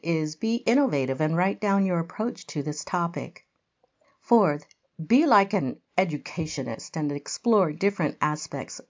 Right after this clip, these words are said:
worth sharing with your reader. Play the devil's advocate by considering the pros and cons of your topic. And fifth, be decisive about your decision on this topic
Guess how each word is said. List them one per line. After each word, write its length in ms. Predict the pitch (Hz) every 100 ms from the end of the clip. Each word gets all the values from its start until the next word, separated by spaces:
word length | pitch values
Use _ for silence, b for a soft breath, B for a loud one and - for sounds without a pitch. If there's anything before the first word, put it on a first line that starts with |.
| -
worth 500 | 160 175 202 247 - _ -
sharing 880 | - - 165 170 160 131 123 131 - _
with 240 | 147 147 -
your 140 | 143
reader. 480 | 131 143 131 113 - _ _ _ _ _ _ _ _ _ -
Play 220 | 247 277
the 120 | 302
devil's 380 | 254 240 240 -
advocate 600 | 160 175 208 - 127 -
by 120 | 147
considering 640 | 143 156 156 180 170 147
the 80 | 135
pros 400 | - - 170 147
and 160 | 143 135
cons 480 | - 175 175 160 143
of 120 | 135
your 100 | 131
topic. 580 | - 123 - - - _ _ _ _ _ _ _ _ _
And 120 | 151
fifth, 400 | - 196 196 196 _ _ _ _ _ _ _ -
be 140 | 233
decisive 720 | 269 254 - 143 151 - 135
about 300 | 135 135 -
your 120 | 147
decision 480 | 139 143 156 151 147
on 160 | 139 135
this 220 | 135 -
topic 500 | - 143 135 131 -